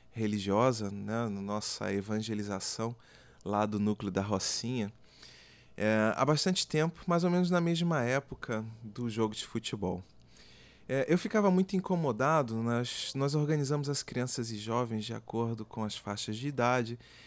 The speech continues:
cada faixa de idade tem uma salinha, um evangelizador responsável, e nós temos um longo corredor lá dentro da casa que liga todas as salas,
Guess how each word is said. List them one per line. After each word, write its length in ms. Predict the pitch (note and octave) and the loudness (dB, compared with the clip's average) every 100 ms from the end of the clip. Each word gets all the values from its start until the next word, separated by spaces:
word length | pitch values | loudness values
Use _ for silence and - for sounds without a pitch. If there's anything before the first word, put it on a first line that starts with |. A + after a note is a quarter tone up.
| - | -6
cada 220 | - B2+ | 0 0
faixa 340 | B2 B2 A#2 A#2+ | 2 0 0 -2
de 80 | A2+ | -4
idade 380 | G2+ G#2 G#2 | -2 -2 -2
tem 160 | - A2 | -4 -4
uma 120 | A#2 | -2
salinha, 640 | A#2+ - B2+ B2 D3+ C#3 | -4 -2 -2 0 0 2
um 120 | A2+ A2+ | 2 2
evangelizador 760 | A2+ A2+ A#2 A2 A#2 G#2 G#2 | 2 -2 -2 -2 -4 -2 -2
responsável, 880 | A2 A2+ - C#3+ - C#3 C#3 C#3 D3+ - - - - - - | -4 -8 -6 -4 -4 -2 -2 -2 -6 -10 -20 -20 -20 -20 -6
e 200 | E3+ F3 | 2 4
nós 200 | F#3 F#3+ | 6 6
temos 300 | - G#3 F#3+ | 6 4 6
um 180 | F#3+ F3+ | 6 6
longo 380 | E3+ G3 A3 F#3+ | 8 8 6 4
corredor 760 | - F3+ F3+ C#3 A#2+ D3+ C#3 C3 | 6 4 6 4 6 6 4 0
lá 100 | B2 | 0
dentro 280 | A2+ B2 | 0 -2
da 100 | C3+ | -4
casa 380 | C#3 - D#3 C#3+ | -4 0 0 0
que 180 | C3+ - | -4 -4
liga 380 | E3 F3 F3 C#3 | -2 -2 0 0
todas 360 | - C#3 D3 D#3+ | -2 -2 -2 -2
as 100 | D#3 | -4
salas, 720 | - B2+ B2+ A#2 A2 - - | -2 0 0 0 -2 -8 -10